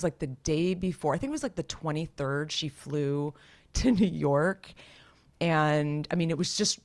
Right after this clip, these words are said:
be, like, kind of in the midst of the news that, like, "Oh, we've got this huge storm, like,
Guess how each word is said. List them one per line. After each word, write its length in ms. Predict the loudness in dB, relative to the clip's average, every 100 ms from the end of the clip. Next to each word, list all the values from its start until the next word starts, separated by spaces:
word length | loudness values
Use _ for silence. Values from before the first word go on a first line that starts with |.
| -4
be, 160 | -4 -2
like, 240 | 0 0 0
kind 240 | 0 2
of 160 | 2 2
in 120 | 2
the 60 | 2
midst 360 | 2 0 0
of 80 | 0
the 100 | 0
news 600 | 0 0 0 0 -2 -4
that, 140 | -4
like, 220 | 0 -2 0
"Oh, 100 | 0
we've 240 | 0 -2 -2
got 160 | -2
this 140 | -2 -14
huge 720 | -12 -2 4 6 8 6 2
storm, 560 | -2 0 0 0 -2 -4
like, 160 | -6